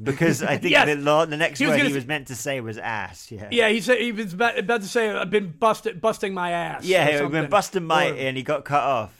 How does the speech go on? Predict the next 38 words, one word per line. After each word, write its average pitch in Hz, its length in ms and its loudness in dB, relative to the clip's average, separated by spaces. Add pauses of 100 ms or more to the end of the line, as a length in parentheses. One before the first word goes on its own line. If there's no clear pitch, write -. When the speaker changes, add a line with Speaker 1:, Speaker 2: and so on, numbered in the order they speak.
Speaker 1:
Yeah. 120 320 -10
Speaker 2:
Yeah. 165 220 -2
Speaker 1:
That, 135 100 -8
see, 185 240 -2
things 208 280 -6
like 190 160 -2
that 170 160 0
with 147 180 -4
Speaker 2:
<laughs> - 0 -
Speaker 1:
Pat 143 160 -2
McAfee 123 480 -6
are 107 60 -10
just 113 180 -14
great 107 420 -10
because 127 220 -12
you 151 60 -8
don't 165 200 -2
expect 143 440 -10
him 127 80 -14
to 117 80 -16
say 139 300 -6
it, 107 140 -8 (380)
especially 190 360 -2
Speaker 2:
Yeah. 185 80 0
Speaker 1:
when 190 120 0
things 165 300 -4
on 151 80 -10
T 165 180 -4
V 156 160 -2
are 139 40 0
so 135 160 -6
serious. 123 580 -6
He 117 100 -10
gives 135 240 -6
you 135 80 -10
these 120 220 -10
little 120 440 -8 (360)
light, 120 360 -2